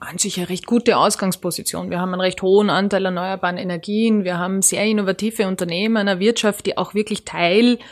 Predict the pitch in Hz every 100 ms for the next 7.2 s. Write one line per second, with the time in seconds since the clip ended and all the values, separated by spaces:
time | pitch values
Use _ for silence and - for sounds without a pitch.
0 | - - - - 156 175 214 208 202 190
1 | 180 180 175 196 185 202 - 202 180 180
2 | 190 196 185 180 185 - 185 180 175 175
3 | 190 185 180 190 202 202 190 185 - 175
4 | 180 175 170 - 180 180 190 196 185 175
5 | 180 175 180 202 233 156 160 226 - -
6 | - 180 - 104 - 214 208 196 - 175
7 | 240 277